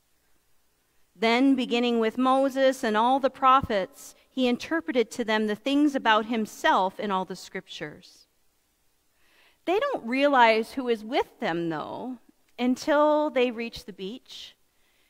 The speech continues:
and they break bread. And in that moment when they break bread, what we call communion, like he did with them in the, the Last Supper,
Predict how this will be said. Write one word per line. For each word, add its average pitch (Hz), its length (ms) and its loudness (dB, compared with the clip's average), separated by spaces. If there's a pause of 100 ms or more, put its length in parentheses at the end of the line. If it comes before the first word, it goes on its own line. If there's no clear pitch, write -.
(160)
and 202 140 -2
they 190 100 -2
break 165 360 -10
bread. 147 400 -12 (500)
And 208 100 -2
in 226 120 0
that 208 200 4
moment 247 440 0
when 226 140 -2
they 208 120 0
break 196 380 -4
bread, 214 260 2
what 196 140 -2
we 190 100 -2
call 180 240 -2
communion, 202 640 -4
like 175 160 -6
he 190 140 -12
did 180 200 -6
with 190 140 -8
them 190 300 -6 (280)
in 180 200 -4
the, 165 240 -4 (180)
the 180 120 -6
Last 180 640 -4 (120)
Supper, 233 540 -8